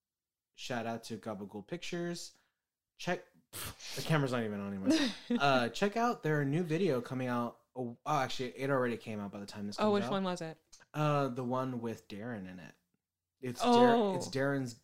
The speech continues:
Speaker 1: uh, director-,
Speaker 2: Yeah.
Speaker 1: directorial debut.
Speaker 2: I forgot some, yeah, someone showed me that. I don't
Speaker 1: Yeah,
Speaker 2: remember
Speaker 1: it's, it's Darren's,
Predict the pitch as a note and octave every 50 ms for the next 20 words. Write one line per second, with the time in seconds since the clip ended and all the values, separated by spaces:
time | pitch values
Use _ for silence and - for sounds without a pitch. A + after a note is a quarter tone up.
0 | - B2 A2+ A2 G2+ - C3 C#3+ D#3 D3+ D3+ - C#3+ C#3 C3+ C#3 - - - -
1 | - - F3+ F3+ F3+ E3 F#3 G#3 G3 G3 - - F3 F3+ F3+ F3 E3+ E3 D#3 D3
2 | C3 B2+ B2 A#2+ G2+ G2+ G2 F2 F2 - - - - - F#3+ F#3+ - G3+ F#3+ G3
3 | F#3+ F#3 F#3 - - F#3 F3 E3+ - E3+ F3+ F3+ E3+ - - A#3 C4 B3+ A#3+ -
4 | - D3 D3+ D#3 D#3 - E3 E3 E3 E3 E3+ E3+ G#3 G3+ A2+ - F#3+ F3 D#3+ C#3+
5 | C#3 D#3 D#3+ D3+ D3 E3 - - - - - _ _ _ _ _ - B2+ C3+ B2+
6 | - - - - - - - - - - B2+ A#2 B2 B2 C3 C#3 C#3+ D3 C#3+ C#3
7 | C#3 C3+ C3+ B2 B2 - - - - - - -